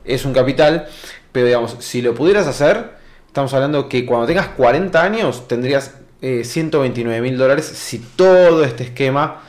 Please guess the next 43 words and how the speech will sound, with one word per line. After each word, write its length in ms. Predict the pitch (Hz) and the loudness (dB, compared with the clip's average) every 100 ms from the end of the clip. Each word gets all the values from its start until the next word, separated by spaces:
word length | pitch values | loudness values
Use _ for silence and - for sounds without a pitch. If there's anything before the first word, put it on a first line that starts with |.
| - | -20
se 220 | - - 110 | -16 -8 -4
puede 360 | - 117 120 | 0 2 2
llegar 460 | 117 110 110 120 - | 0 0 2 2 -2
a 260 | 107 120 - | -2 -2 -4
repetir. 640 | 110 110 92 101 85 - - - - - - | -6 -6 -4 -6 -6 -10 -18 -18 -16 -16 -18
Si 300 | - - 127 | -14 -2 -2
esto 160 | 127 131 | 0 0
en 80 | |
algún 180 | 127 135 | 0 0
momento 340 | 139 135 110 104 | 0 -2 -4 -2
puedes 240 | 110 113 | -4 -4
en 80 | 104 | -6
vez 100 | 110 | -4
de 80 | 110 | -4
doscientos 480 | 107 135 117 95 | -4 -8 -8 -8
poner 340 | - 101 104 95 | -8 -6 -4 -6
trescientos, 800 | - 113 139 175 160 156 151 - | -8 -8 -2 0 0 -2 -4 -8
si 200 | - 107 | -12 -4
la 180 | 95 95 | -4 -4
tasa 260 | 104 110 | -6 -8
sube 640 | - - 170 139 135 - - _ _ _ | -10 -2 0 2 0 -4 -16 _ _ _
y 160 | - 120 | -8 -4
demás, 340 | 117 156 175 - | -2 -2 -4 -6
las 160 | 117 107 | -4 -2
variables 400 | 117 135 123 127 | 0 0 -2 -4
obviamente 400 | 123 127 123 120 | -6 -4 -4 -6
que 80 | 110 | -8
pueden 480 | - 127 135 127 117 | -8 -2 0 0 0
cambiar. 400 | 107 101 78 - - - _ | -4 -4 -8 -10 -20 -20 _
Pero 160 | 120 110 | -4 -2
me 100 | 113 | 0
parece 400 | 120 143 151 139 | 0 0 -2 -4
que 300 | 131 135 131 - - _ | -2 -2 -4 -16 -20 _
plantearlo 460 | 131 120 120 156 160 | -2 -2 2 2 2
de 40 | |
esta 140 | 135 143 | 0 -2
manera 640 | 151 160 170 175 - - | 0 2 2 2 -4 -16
nos 200 | 117 120 | -10 -10
quita 240 | 120 147 139 | -8 -2 0
un 100 | 135 | 0
montón 420 | 127 131 175 190 | -2 0 0 0
de 120 | 160 | 0
cuestiones 680 | 127 123 160 165 165 - | -2 -2 -2 0 -2 -6